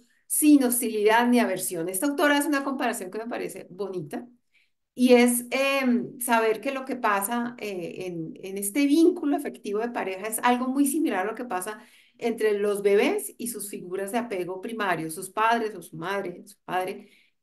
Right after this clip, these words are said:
eh, y es esa necesidad de, de apoyarnos, de anclarnos a alguien, ¿m? para que nos ayude a evolucionar, ¿sí? Y esto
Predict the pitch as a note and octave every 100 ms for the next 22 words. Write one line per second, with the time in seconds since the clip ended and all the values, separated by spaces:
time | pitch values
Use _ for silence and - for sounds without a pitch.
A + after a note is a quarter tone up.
0 | - A3 G#3 G3+ G3 - C4+ B3+ C4+ D4
1 | C#4+ C#4+ D4 - G3+ G#3 G#3+ A#3+ A#3+ -
2 | _ _ - G#3+ G3+ F3+ D3 G#3 G3 G#3
3 | A3+ C#4 C4 C4 B3+ C4 B3 G3+ F#3 B3+
4 | C#4 D4 D4 B3 B3 B3 F#3 G#3 G3+ A3
5 | - - - A3+ - - _ _ _ _
6 | _ _ - F3 F3 F#3 D#3+ D3 D3+ B3+
7 | G4+ G3+ E3+ D3+ D3 C#3+ C#3+ - _ -
8 | A#3+ - - - C#4+ D4 - - -